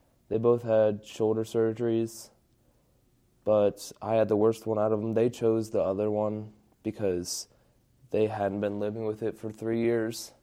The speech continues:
Uh, they kinda got right to it. Within a month, they were in surgery. Um,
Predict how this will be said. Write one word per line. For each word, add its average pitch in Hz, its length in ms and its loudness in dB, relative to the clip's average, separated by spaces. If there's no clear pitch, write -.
Uh, 101 200 -2
they 107 220 0
kinda 107 260 -8
got 104 160 0
right 104 220 0
to 117 260 0
it. 117 120 0
Within 104 240 -6
a 104 40 -2
month, 104 320 -4
they 104 120 -2
were 110 120 0
in 104 80 -6
surgery. 113 520 -4
Um, 92 580 -4